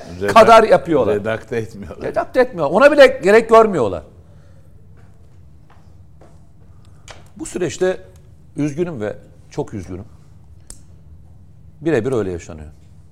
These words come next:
Speaker 2: Allah bizi kötülüklerden korusun, öyle diyeyim. Allah bizi belalardan korusun. Dünya çok kötü bir yere gidiyor.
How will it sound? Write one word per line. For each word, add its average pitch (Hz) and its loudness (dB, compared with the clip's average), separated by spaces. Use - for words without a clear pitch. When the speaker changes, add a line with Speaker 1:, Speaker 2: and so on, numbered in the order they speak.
Speaker 2:
Allah 151 0
bizi 156 -16
kötülüklerden 139 -6
korusun, 110 -12
öyle 98 -10
diyeyim. 80 -14
Allah 120 -6
bizi 107 -10
belalardan 113 6
korusun. - -12
Dünya 175 -2
çok 190 -8
kötü 151 -10
bir 143 -4
yere 127 -2
gidiyor. 82 -12